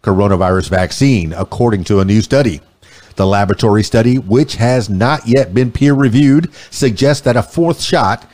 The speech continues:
a second booster, will not be necessary just yet, as some people have speculated. Quote, "That really shows that at least up to four months post-dose, post-dose three,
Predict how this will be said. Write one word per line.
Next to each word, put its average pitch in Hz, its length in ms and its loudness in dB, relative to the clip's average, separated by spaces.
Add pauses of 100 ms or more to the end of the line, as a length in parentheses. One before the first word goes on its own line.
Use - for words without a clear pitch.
(120)
a 92 140 -2
second 110 580 -4
booster, 123 520 0 (260)
will 117 160 2
not 123 400 -2
be 107 140 0
necessary 110 560 0
just 104 340 -2
yet, 117 300 0 (360)
as 104 220 0
some 131 300 0
people 135 340 2
have 107 300 -2
speculated. 95 720 -2 (240)
Quote, 139 320 -2 (320)
"That 107 260 -2
really 151 240 2
shows 135 520 2
that 101 180 0
at 101 160 -4
least 156 400 0 (100)
up 101 160 -4
to 101 100 -2
four 160 360 -2
months 147 400 -2
post-dose, 143 840 0 (240)
post-dose 147 880 -2 (500)
three, 127 440 2